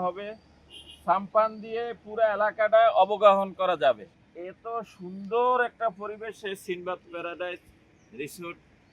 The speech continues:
অ্যান্ড বিয়ন্ডটা, আহ, বিয়ন্ডটা তৈরি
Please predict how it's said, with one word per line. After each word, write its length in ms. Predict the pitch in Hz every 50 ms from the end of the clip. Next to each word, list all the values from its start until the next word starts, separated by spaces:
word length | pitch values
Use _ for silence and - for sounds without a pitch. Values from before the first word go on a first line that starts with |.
| _ _ _ - - - - -
অ্যান্ড 180 | - 151 156 151 143
বিয়ন্ডটা, 460 | 143 160 160 160 160 156 - 165 165 160 151 147 143 - - - - _ _ _ _ _ _ _ _ - - 135
আহ, 460 | 143 143 143 143 143 139 139 139 139 139 - _ - - -
বিয়ন্ডটা 340 | 160 165 170 165 165 - 170 165 -
তৈরি 160 | 185 190 202